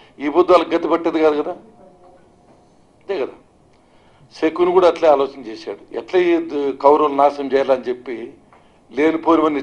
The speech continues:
చెప్పి వాళ్ళని ఆ విధంగా తప్పుదోవ పట్టిస్తున్నాడు. దీనికంతా జైళ్ళకు పోయేదానికి, శుక్రానాపద కోర్టులు పోయేదానికి మూల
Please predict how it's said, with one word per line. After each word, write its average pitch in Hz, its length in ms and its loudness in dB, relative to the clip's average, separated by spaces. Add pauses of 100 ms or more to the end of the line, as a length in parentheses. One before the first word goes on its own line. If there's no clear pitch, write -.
చెప్పి 147 300 -2 (2750)
వాళ్ళని 170 280 6
ఆ 143 80 6
విధంగా 156 300 -2
తప్పుదోవ 147 420 2
పట్టిస్తున్నాడు. 113 600 -10 (920)
దీనికంతా 156 520 0 (140)
జైళ్ళకు 170 460 2
పోయేదానికి, 165 540 2 (1080)
శుక్రానాపద 165 680 4 (140)
కోర్టులు 180 340 6
పోయేదానికి 156 460 2 (500)
మూల 156 160 4